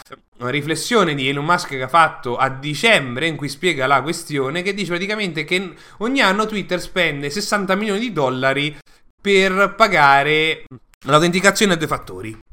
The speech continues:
E pare che ci sono delle aziende di telefonia in alcuni paesi che se ne approfittano facendo tonnellate di bot per far mandare in autom-, automatico S M S, eccetera,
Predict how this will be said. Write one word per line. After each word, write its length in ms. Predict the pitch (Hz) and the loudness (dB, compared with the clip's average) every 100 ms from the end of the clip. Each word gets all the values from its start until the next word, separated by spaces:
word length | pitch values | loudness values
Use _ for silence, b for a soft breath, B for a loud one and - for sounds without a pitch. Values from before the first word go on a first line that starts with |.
| - b | -20 b
E 180 | - 226 | -2 -2
pare 380 | 220 262 196 175 | 4 6 6 4
che 120 | 214 | -2
ci 100 | 214 | -4
sono 200 | 208 208 | -2 -2
delle 200 | 165 165 | -2 -4
aziende 300 | 165 202 220 | -4 -4 -4
di 100 | 180 | -6
telefonia 500 | 156 156 160 180 185 | -6 -6 -6 -4 -4
in 80 | 139 | -4
alcuni 340 | 139 - 180 | -8 -6 -6
paesi 420 | 190 247 190 185 190 | -2 0 0 0 -6
che 120 | 170 | -6
se 160 | 170 | -4
ne 80 | 180 | -4
approfittano 560 | 170 175 156 135 147 156 | -2 -4 -6 -6 -4 -2
facendo 420 | 170 190 175 151 | -2 0 0 0
tonnellate 680 | 143 156 170 185 160 131 139 | -4 -4 -2 2 2 0 -6
di 160 | 160 | -6
bot 680 | 151 156 165 165 - 220 220 B B B | -6 0 0 0 -2 -4 -4 B B B
per 160 | - 208 | -4 0
far 160 | 196 | 2
mandare 320 | 180 190 190 175 | 2 2 4 4
in 60 | |
autom-, 460 | 165 180 147 151 127 | 2 0 -4 -8 -4
automatico 680 | 151 180 196 170 180 175 147 | -2 0 4 4 4 2 -2
S 120 | 147 | -2
M 160 | 180 180 | -2 -2
S, 120 | 175 | -4
eccetera, 680 | 220 165 156 147 135 127 | -6 -6 -2 2 2 0